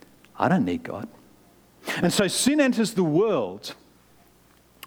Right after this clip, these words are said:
And all through history, we have recorded that God sent his prophets to talk to us who had gone astray,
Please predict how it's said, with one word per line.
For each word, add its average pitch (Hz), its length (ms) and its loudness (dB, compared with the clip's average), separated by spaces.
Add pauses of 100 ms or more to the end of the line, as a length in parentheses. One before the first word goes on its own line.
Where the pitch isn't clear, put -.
(360)
And 160 140 2
all 262 280 2
through 269 280 2
history, 196 420 2
we 170 140 2
have 202 220 -2
recorded 220 560 2
that 180 160 0
God 247 320 0
sent 247 240 -2
his 240 140 0
prophets - 540 -2
to 208 120 -2
talk 262 380 -2
to 220 160 0
us 254 320 0
who 196 140 0
had 175 180 0
gone 233 280 0
astray, 226 560 2